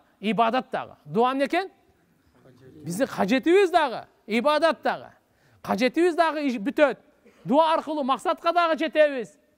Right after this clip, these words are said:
Сооп дагы болот. Бир нерсени сурадык, бербей койду. Соопту алдык. Берилбесе дагы эмнени алдык?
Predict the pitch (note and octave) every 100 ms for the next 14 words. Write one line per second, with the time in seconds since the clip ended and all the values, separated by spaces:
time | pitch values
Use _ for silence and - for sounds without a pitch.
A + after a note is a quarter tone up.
0 | _ _ - F3 E3+ D#3 G#3+ A#3 F4 B4+
1 | - _ _ _ _ _ _ _ _ _
2 | A2 G2+ F2+ _ _ _ _ _ _ _
3 | _ _ _ _ _ _ _ - C4 D#4+
4 | D#4 D#4 - D#4+ D4+ A3 A#3+ D#4+ F4 F4
5 | D#4+ G3 B2+ B3+ C#4+ D#4+ - E4+ G4+ F4+
6 | C4+ - _ _ _ _ _ _ _ _
7 | _ _ _ G#3 D4 D4+ D#4+ D4+ E4+ D#4+
8 | D4+ E4 E4 E4+ C5